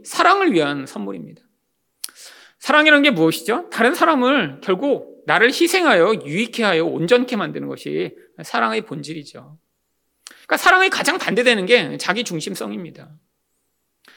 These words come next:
결국 나 혼자 잘난 존재가 되고 내가 슈퍼스타가 되고 나에게는 좋은 일이 일어나고 내가 주목받고 어쩌면 이거는 다 사랑과 반대되는 속성이죠. 결국 이런 온전한 사랑을 행하기 위해선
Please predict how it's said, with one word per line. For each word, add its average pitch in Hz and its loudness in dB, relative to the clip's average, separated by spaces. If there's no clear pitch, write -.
결국 294 -2
나 165 4
혼자 247 4
잘난 285 4
존재가 196 0
되고 151 -10
내가 220 4
슈퍼스타가 269 0
되고 151 -8
나에게는 240 4
좋은 262 4
일이 262 4
일어나고 147 -6
내가 233 2
주목받고 214 2
어쩌면 359 2
이거는 240 2
다 202 0
사랑과 381 2
반대되는 220 -4
속성이죠. - -16
결국 302 4
이런 208 4
온전한 254 4
사랑을 359 2
행하기 247 0
위해선 139 -6